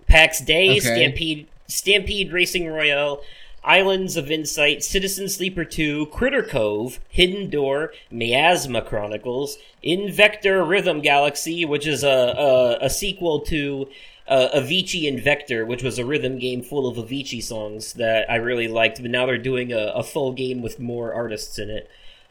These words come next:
Speaker 1: Um, The Invincible, Shadow Gambit, The Cursed Crew, Atomic Picnic, Jorl's Brother, and the most important game in the galaxy. <laughs> What a title that one is. Uh, Macabre, uh,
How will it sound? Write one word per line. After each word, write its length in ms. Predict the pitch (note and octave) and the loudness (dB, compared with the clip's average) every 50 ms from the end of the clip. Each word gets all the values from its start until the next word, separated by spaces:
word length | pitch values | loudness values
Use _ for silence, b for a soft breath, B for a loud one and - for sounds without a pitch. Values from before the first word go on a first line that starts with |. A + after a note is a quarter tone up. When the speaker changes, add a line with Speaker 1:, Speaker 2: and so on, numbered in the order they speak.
| b - | b -6
Speaker 1:
Um, 540 | A#2 A#2 A2+ A#2 A2+ A2 G#2+ G#2 G#2 A2 - - b b b b b b b b _ _ - C#3+ | -4 -2 0 0 0 0 -2 -4 -8 -12 -16 -18 b b b b b b b b _ _ -14 -6
The 220 | B2+ D3 D3 D3 | -2 0 2 2
Invincible, 920 | D3 C3+ B2 D3 E3 E3+ E3 - G3 D3 D#3 D#3+ D#3+ E3 E3 E3 E3+ - - - | 2 0 0 0 0 0 0 0 0 0 0 0 0 0 -2 -2 -6 -10 -14 -14
Shadow 380 | - - - D#3+ D#3+ E3 D#3+ D#3+ | -4 2 4 6 6 6 4 2
Gambit, 480 | D3 D3+ D#3 D#3 D#3+ D3+ E3 - - | 0 0 0 0 -2 -2 -4 -4 -4
The 80 | C#3+ C#3 | -6 -8
Cursed 400 | - - D3 D3 D3 - - - | -4 -2 -2 -2 -2 -4 -8 -6
Crew, 420 | D3+ C#3+ C#3+ C#3 C3+ C#3 C#3+ C#3+ - | -4 -2 -2 -2 -2 -4 -6 -6 -6
Atomic 480 | C3 C3 - E3 D#3+ E3+ F3 E3+ - - | -8 -4 0 0 0 2 0 -2 0 2
Picnic, 640 | D#3+ E3+ E3 D3 D3 D#3 D#3+ D#3 - - - - - - - - C#3 A#2+ | 2 2 2 0 -4 -2 -2 -2 -4 -6 -16 -14 -14 -14 -14 -14 -14 -10
Jorl's 760 | - D#3 E3 E3+ F#3+ G3 G3+ G3+ G3+ G3+ G3+ G3+ G3 D#3 | -8 -4 -2 0 0 2 2 2 2 2 2 0 0 -4
Brother, 540 | C#3 B2 D#3+ F3 F3 D#3 C#3+ D3 D#3+ E3+ E3 | -4 0 2 4 4 4 4 2 2 2 2
and 240 | D#3+ D#3 D3+ D3 D3+ | 2 2 2 2 0
the 60 | D3 | -2
most 340 | C#3+ C#3+ D3 D3+ - - - | -2 -2 0 -2 -2 -4 -6
important 580 | D3 C3 - D3 D#3+ E3+ D#3 C#3 D#3+ C#3+ - C3+ | -4 0 0 2 2 0 -2 -4 -8 -8 -4 -2
game 300 | D3 D3+ D3+ D#3+ E3 D#3 | 0 2 2 2 0 -2
in 100 | D3+ D3+ | -4 -2
the 60 | D#3 | 0
galaxy. 880 | D3 D3 C3+ C3 C3 C3+ C3+ - - - - C3 B2 B2+ C3+ C#3+ C#3+ | 2 2 4 4 4 4 4 6 6 4 4 4 0 0 -2 -2 -4
<laughs> 80 | C#3 A#2 | -2 -2
What 140 | C3 C#3+ B2+ | 0 0 0
a 80 | A2 G#2+ - - | 0 -4 -2 2
title 340 | - - C#3+ B2+ B2+ B2 A#2+ | 2 4 4 2 0 -2 -2
that 200 | A#2+ B2 C3 - | 0 0 0 0
one 140 | A2+ G#2+ G#2+ | -4 -8 -8
is. 240 | G#2 A2 G#2 - - B B B B B B B | -10 -10 -12 -12 -16 B B B B B B B
Uh, 360 | - C3+ C#3 C3+ B2+ A#2+ A#2+ | 2 4 6 6 6 6 4
Macabre, 800 | B2 B2+ C#3 - - D#3 D3+ D#3+ D#3 D3+ D#3 D#3 D#3 D#3 D#3 - - - b b b b b b b - | 0 -2 -4 -2 0 2 2 2 2 2 2 0 0 0 -4 -6 -8 -14 b b b b b b b 0
uh, 440 | - C#3 C3+ B2+ A#2 G#2 G2 F#2+ | 4 6 6 6 6 4 0 -4